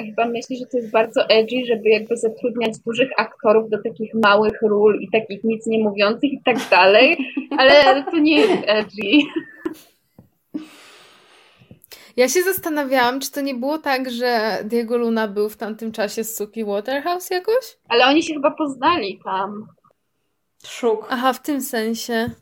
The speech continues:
Speaker 3: Mm, okej.
Speaker 2: Szuk.
Speaker 1: Nie jestem pewna, ale no.
Speaker 2: Ej, słuchajcie, a ja w ogóle mam pytanie, tylko nie wiem, czy tak, bo to też znowu, to jest takie, że mi się akurat to przypomniało, więc o tym porozmawiajmy. E, ale,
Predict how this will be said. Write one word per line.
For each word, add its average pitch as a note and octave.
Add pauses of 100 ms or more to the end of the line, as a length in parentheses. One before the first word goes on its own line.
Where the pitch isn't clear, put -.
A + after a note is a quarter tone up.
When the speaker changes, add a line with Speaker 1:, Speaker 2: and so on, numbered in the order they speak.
(440)
Speaker 3:
Mm, C#4
okej. A3 (840)
Speaker 2:
Szuk. -
Speaker 1:
Nie C4+
jestem C#4
pewna, G3+
ale F#3+
no. F#3+
Speaker 2:
Ej, D4
słuchajcie, -
a -
ja C#4
w E4
ogóle F#4
mam D4
pytanie, A#3
tylko G3+
nie D4+
wiem, C4+
czy C4
tak, B3
bo B3
to C4
też C4
znowu, A#3+
to B3+
jest B3+
takie, B3+
że A#3
mi A#3+
się B3
akurat A#3
to A#3+
przypomniało, G3+
więc G3
o -
tym A3+
porozmawiajmy. A3 (580)
E, A#3+
ale, B3+